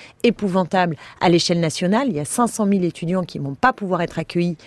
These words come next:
à l'université dans les années qui viennent. Et nous, euh, le nord-est de la Seine-Saint-Denis, on est totalement, euh,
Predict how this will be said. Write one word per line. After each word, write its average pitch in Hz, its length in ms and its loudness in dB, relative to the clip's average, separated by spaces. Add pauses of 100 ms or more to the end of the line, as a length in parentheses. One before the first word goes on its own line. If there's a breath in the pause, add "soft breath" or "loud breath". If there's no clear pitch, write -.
(240 loud breath)
à 180 100 4
l'université 175 640 2
dans 156 100 -2
les 147 160 -2
années 180 160 0
qui 180 140 -6
viennent. 208 380 2 (320 loud breath)
Et 156 100 -2
nous, 240 300 4
euh, 151 120 0
le 151 340 -2
nord-est 185 380 0
de 180 60 0
la 160 40 2
Seine-Saint-Denis, 170 520 0
on 175 100 0
est 185 140 0
totalement, 165 600 -2
euh, 147 120 -4